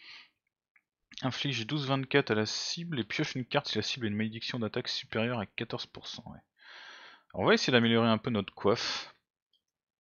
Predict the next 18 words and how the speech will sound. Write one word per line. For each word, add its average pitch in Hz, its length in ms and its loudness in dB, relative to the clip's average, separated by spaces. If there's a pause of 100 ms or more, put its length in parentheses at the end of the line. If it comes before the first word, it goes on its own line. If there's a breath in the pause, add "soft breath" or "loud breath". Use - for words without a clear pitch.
(460)
Soixante-seize, 147 680 2
cent - 360 2
un 127 40 4
de 123 100 2
dégâts 123 240 4
à 123 120 8
la 117 120 10
cible 113 440 0
pour - 240 -8
trois, 123 300 2
je - 100 -2
pense - 220 -4
que - 100 -10
c'est 87 180 -4
quand 101 140 -4
même 110 140 -4
pas 113 200 0
dégueulasse. 110 720 0